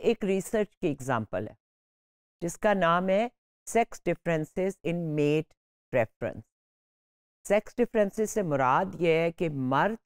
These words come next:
और औरत जब अपने लिए लाइफ पार्टनर चूज़ करते हैं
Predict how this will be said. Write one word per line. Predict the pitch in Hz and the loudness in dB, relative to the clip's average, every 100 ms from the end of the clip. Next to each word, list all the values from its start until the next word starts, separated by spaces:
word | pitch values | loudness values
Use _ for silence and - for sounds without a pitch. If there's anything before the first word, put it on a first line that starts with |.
| - | -4
और | 143 - | -4 -2
औरत | 120 117 143 190 _ _ _ _ _ _ _ _ _ _ _ - | -4 -4 -4 -8 _ _ _ _ _ _ _ _ _ _ _ -2
जब | 185 185 190 | 2 2 0
अपने | 175 - - 185 | -6 -4 -4 -2
लिए | 175 175 | 0 0
लाइफ | 170 143 156 _ | 2 0 -2 _
पार्टनर | 143 147 - 202 202 - | 0 0 0 -2 -2 -2
चूज़ | 127 123 - | -4 -4 -6
करते | 120 - 127 | -6 -6 -6
हैं | 139 | -6